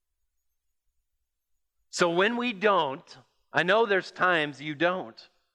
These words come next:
There's times that I don't. And what I'm arguing is surprisingly often we don't even feel guilty about it.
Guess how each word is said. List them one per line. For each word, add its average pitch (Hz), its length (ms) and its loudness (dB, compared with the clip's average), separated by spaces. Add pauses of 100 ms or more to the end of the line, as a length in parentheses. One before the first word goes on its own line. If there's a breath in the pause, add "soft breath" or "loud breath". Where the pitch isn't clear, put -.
(420)
There's 139 220 -2
times 156 400 -2
that 160 140 0
I 170 220 0
don't. 123 440 -10 (2000)
And 147 80 0
what 160 120 2
I'm 202 180 2
arguing 160 560 0
is 151 120 -4
surprisingly 165 840 -2
often 147 560 0
we 143 100 -6
don't 151 180 0
even 160 140 -2
feel 170 220 -2
guilty 185 400 -2
about 104 320 -8
it. - 120 -20